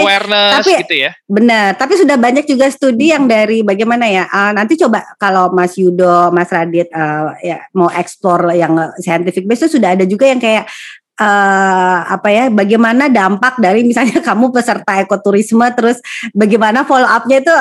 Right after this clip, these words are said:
Speaker 2: saya rasa udah ada juga studinya, sejauh apa. Tentu saja kasus itu, eh, case base ya, akan berbeda-beda banget gitu. Dan tergantung bagaimana kita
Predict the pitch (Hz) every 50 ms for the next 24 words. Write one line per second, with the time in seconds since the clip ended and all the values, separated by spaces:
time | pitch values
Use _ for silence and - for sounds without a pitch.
0 | 214 233 254 320 262 262 269 302 - 359 339 277 269 175 180 202 214 214 208 202
1 | 208 180 196 165 170 214 - - 196 175 180 175 175 170 170 190 208 190 202 190
2 | 202 - 165 175 - - - 160 160 - - - - - - 220 220 220 233 240
3 | 294 311 262 208 196 - 208 214 - - - 226 226 262 277 - - _ _ _
4 | - 202 208 214 214 - 247 240 240 - - - 190 208 226 220 - - 180 156
5 | 160 180 - - 156 - 185 190 180 175 170 170 165 170 165 165 165 170 165 160
6 | 165 160 165 170 175 180 175 _ - 151 - - 151 - - - - - - 220
7 | 240 233 247 226 226 214 240 330 320 294 254 233 233 226 240 269 294 285 285 277
8 | -